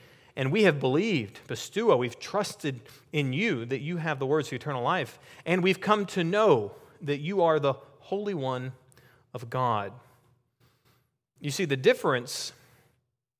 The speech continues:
between the, the large group of would-be disciples and, and Peter and the twelve is simply they said, "He's the boss. Like, if he says this is the way to go, it's, it's, it's the way we're going."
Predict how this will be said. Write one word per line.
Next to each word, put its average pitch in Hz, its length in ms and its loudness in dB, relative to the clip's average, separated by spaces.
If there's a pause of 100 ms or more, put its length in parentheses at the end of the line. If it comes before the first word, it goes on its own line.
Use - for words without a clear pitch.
(160)
between 156 640 -6
the, 139 100 -14
the 139 140 -4
large 151 360 0
group 147 220 -4
of 127 120 -6
would-be 143 280 -2
disciples 131 600 -4
and, 117 140 -8 (520)
and 127 260 -4
Peter 160 380 -2
and 117 160 -8
the 107 40 -12
twelve 160 400 -2
is 117 80 -6
simply 151 320 -6
they 135 140 -2
said, 127 340 -6 (560)
"He's 151 220 -8
the 131 80 -10
boss. 117 680 -6 (380)
Like, 120 120 -12
if 120 160 -6
he 175 160 -4
says 160 340 -2
this 147 220 -2
is 127 100 -4
the 123 80 -6
way 131 140 0
to 113 80 -2
go, 147 300 0
it's, 160 240 -8
it's, 147 240 -8
it's 156 180 -4
the 143 80 -8
way 135 100 2
we're 107 140 -6
going." 123 440 2